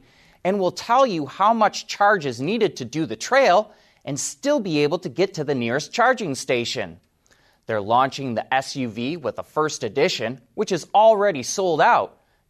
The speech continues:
despite a price tag of one hundred and ten thousand dollars. A comment from yesterday caught our eye.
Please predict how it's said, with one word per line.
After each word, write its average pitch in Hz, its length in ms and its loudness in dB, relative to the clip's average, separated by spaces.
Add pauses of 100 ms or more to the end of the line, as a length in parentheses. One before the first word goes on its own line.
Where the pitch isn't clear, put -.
despite 160 540 0
a 117 40 -2
price 220 460 0
tag 87 400 -12 (140)
of 117 140 0
one 107 200 -4
hundred 120 420 -2
and 107 180 -8
ten 147 300 -4
thousand 110 520 -4
dollars. 98 800 -4 (1160)
A 185 100 0
comment 277 460 0
from 139 260 -2
yesterday 139 520 0
caught 117 320 2
our 120 120 4
eye. 139 380 2